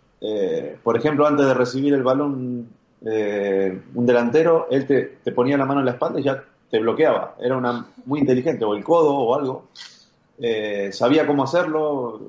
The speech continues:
jugador muy inteligente, muy inteligente. Y era el típico que yo no quería enfrentar porque era muy rápido, era, iba bien de arriba, eh, tenía movimientos, mu-, era muy inteligente. Bueno, Fernando Hierro también, eh, los dos defensas del,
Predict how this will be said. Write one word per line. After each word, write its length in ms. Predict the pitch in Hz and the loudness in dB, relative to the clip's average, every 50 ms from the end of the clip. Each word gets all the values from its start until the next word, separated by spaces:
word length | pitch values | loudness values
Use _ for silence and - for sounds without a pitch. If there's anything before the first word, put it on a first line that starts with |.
| - _ | -14 _
jugador 220 | - 127 139 143 139 | 0 0 0 2 0
muy 160 | 147 160 156 | -2 -4 -4
inteligente, 500 | 139 - 123 120 117 - 151 120 104 107 | -2 -2 -4 -4 -2 -2 -4 -4 -4 -6
muy 140 | 117 131 127 | -6 -6 -4
inteligente. 400 | 127 123 117 - 123 107 98 - | -4 -6 -4 -4 -8 -8 -8 -4
Y 140 | - 123 135 | 0 2 4
era 100 | 135 139 | 4 4
el 120 | 135 127 - | 2 2 2
típico 340 | 160 156 156 156 151 135 | 2 4 4 4 2 2
que 60 | 123 123 | 2 0
yo 100 | 131 135 | 0 0
no 120 | 139 127 | 0 0
quería 200 | 127 123 131 127 | 0 0 0 0
enfrentar 420 | 117 - 113 117 117 117 147 147 143 | -2 0 -4 -4 0 0 0 0 0
porque 580 | 151 139 117 117 117 110 104 98 - - - - _ | -4 -6 -2 -2 -2 -2 -2 -4 -6 -8 -14 -18 _
era 240 | - 117 107 117 120 | -8 -6 -2 0 0
muy 300 | 113 117 120 120 113 107 | 0 -2 -4 -4 -4 -2
rápido, 580 | 107 123 151 156 - 143 139 139 143 139 127 113 | 0 0 0 0 2 0 0 0 0 -2 -2 -2
era, 200 | 117 117 113 110 104 98 _ _ _ - - | -2 0 0 -2 -4 -8 _ _ _ -12 -8
iba 180 | 123 120 123 | -2 0 0
bien 180 | 123 131 127 123 | 0 0 0 -2
de 60 | 117 | -2
arriba, 500 | 110 120 147 160 156 147 139 139 135 135 - _ _ _ _ _ _ _ _ _ _ _ _ _ _ - | -2 -2 -2 -2 0 0 -2 -2 -4 -10 -16 _ _ _ _ _ _ _ _ _ _ _ _ _ _ -18
eh, 360 | - 107 104 95 90 - - - - - _ _ _ _ _ - | -16 -12 -12 -12 -12 -12 -14 -18 -20 -20 _ _ _ _ _ -10
tenía 220 | 101 113 120 120 | -6 -2 -2 0
movimientos, 520 | 117 117 117 113 117 123 131 127 127 120 117 | 0 0 0 0 0 0 0 2 2 0 0
mu-, 140 | 120 - - | 0 0 0
era 140 | 127 127 | 0 0
muy 160 | 123 135 135 127 | 2 0 0 0
inteligente. 580 | 120 117 110 107 110 123 107 98 92 - 92 - _ _ _ _ _ _ _ _ - | 0 -2 -2 -2 -2 -2 -4 -4 -6 -10 -12 -14 _ _ _ _ _ _ _ _ -4
Bueno, 440 | 120 117 104 101 98 90 82 - - _ _ _ _ _ - | -2 -2 0 0 -2 -2 -4 -8 -16 _ _ _ _ _ -8
Fernando 340 | 107 98 113 117 110 107 | -6 -2 -2 0 0 2
Hierro 320 | 104 113 131 131 117 107 95 | 2 2 2 2 0 0 -2
también, 560 | 101 101 107 120 123 123 120 113 110 101 101 _ _ _ _ _ - _ _ _ - - - | -4 -4 -4 -4 -4 -4 -4 -6 -8 -12 -18 _ _ _ _ _ -20 _ _ _ -20 -12 -6
eh, 200 | 104 107 107 104 | -4 -2 -2 0
los 160 | 104 107 107 | 0 0 2
dos 400 | 110 123 127 123 120 120 110 110 | 2 4 4 4 4 4 2 0
defensas 480 | 110 - 120 123 120 117 120 110 101 | -2 -2 -2 -4 -2 0 -2 -2 -2
del, 460 | 104 104 101 98 98 95 92 92 90 | -2 -4 -6 -6 -6 -6 -6 -8 -8